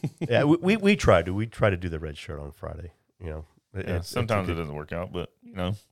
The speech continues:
Speaker 3: the thought's there.
Speaker 2: Absolutely.
Speaker 1: Mm-hmm. Exactly.
Speaker 2: Yeah.
Speaker 3: Especially with, you know, I've, I've got a friend that I went to school with.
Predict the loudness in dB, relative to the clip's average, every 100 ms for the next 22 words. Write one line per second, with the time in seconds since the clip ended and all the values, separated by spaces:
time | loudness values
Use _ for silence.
0 | -16 4 6 6 2 0 0 -2 2 4
1 | 4 2 -2 -6 -14 -16 _ -18 -14 -14
2 | -16 _ _ -8 -4 4 4 4 0 0
3 | -2 -4 -6 -2 0 -2 -4 -10 _ _
4 | _ _ _ _ _ _ _ _ _ -8
5 | -6 -4 -4 -4 -4 -2 -2 -2 -2 -4
6 | -6 -6 -4 -2 -2 -6